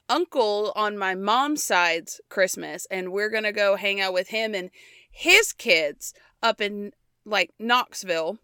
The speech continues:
So that's over an hour away, and that's the next day.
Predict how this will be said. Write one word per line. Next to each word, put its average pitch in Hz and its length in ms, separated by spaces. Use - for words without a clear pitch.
So 202 260
that's 240 460
over 262 360
an 220 200
hour 190 400
away, 170 460
and 190 160
that's 254 220
the 214 140
next 196 320
day. 151 240